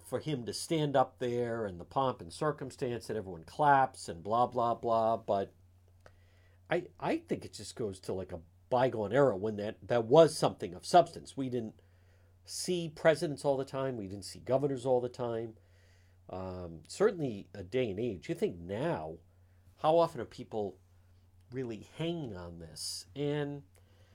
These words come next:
and I, I just, I view it now as it's, it's, it's just another speech because so little, if any of it, gets done.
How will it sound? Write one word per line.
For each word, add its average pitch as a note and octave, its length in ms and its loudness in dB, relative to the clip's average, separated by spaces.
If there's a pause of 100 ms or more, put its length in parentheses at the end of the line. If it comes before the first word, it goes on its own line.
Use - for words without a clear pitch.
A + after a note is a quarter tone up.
(320)
and C#3+ 240 -8
I, D#3+ 240 -2
I D#3+ 80 -2
just, G3+ 320 -8 (160)
I C#3 140 4
view D3+ 340 4
it F#3+ 140 4
now G2+ 480 -4 (420)
as C3+ 640 -4
it's, - 440 -12 (380)
it's, C3 320 -12
it's D#3 240 -10
just - 240 -10
another C3+ 440 0
speech - 680 -10 (600)
because A#2+ 320 -4
so D3+ 340 0 (840)
little, A#2+ 580 4
if C3 160 -4
any D#3 260 2
of F2+ 120 -4
it, F#2 140 -6 (400)
gets B2+ 300 0
done. B2 300 -2